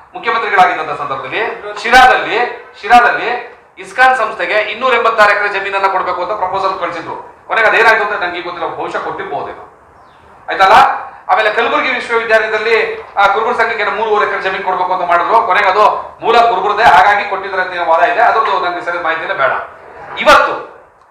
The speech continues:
ಇವತ್ತು ನೀವು ಸುದ್ದಿ ನೀವು ನೋಡಿ, ನಿಮ್ಮ ಸುದ್ದಿ ಮಾಧ್ಯಮಗಳ ಮೂಲಕನೇ ತಿಳ್ಕೊಳ್ಳೋದು. ಕೋಲಾರದಲ್ಲಿ ನಗರಾಭಿವೃದ್ಧಿ ಪ್ರಾಧಿಕಾರ ಏನಿದೆ, ಆ ನಗರಾಭಿವೃದ್ಧಿ ಪ್ರಾಧಿಕಾರದಿಂದ ಸಿ ಎ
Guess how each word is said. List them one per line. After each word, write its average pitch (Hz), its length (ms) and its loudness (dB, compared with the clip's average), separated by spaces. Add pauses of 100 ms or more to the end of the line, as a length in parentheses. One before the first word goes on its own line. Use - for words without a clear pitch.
(160)
ಇವತ್ತು 254 340 2
ನೀವು 233 160 2
ಸುದ್ದಿ 220 220 -6
ನೀವು 190 140 -4
ನೋಡಿ, 165 260 0 (260)
ನಿಮ್ಮ 156 180 -4
ಸುದ್ದಿ 226 400 -2
ಮಾಧ್ಯಮಗಳ 208 500 0
ಮೂಲಕನೇ 196 320 0
ತಿಳ್ಕೊಳ್ಳೋದು. 170 480 0 (580)
ಕೋಲಾರದಲ್ಲಿ 269 600 6 (720)
ನಗರಾಭಿವೃದ್ಧಿ 247 500 2
ಪ್ರಾಧಿಕಾರ 196 420 0
ಏನಿದೆ, 160 280 -2
ಆ 196 180 2
ನಗರಾಭಿವೃದ್ಧಿ 208 460 2
ಪ್ರಾಧಿಕಾರದಿಂದ 196 580 0
ಸಿ 214 140 -10
ಎ 233 160 0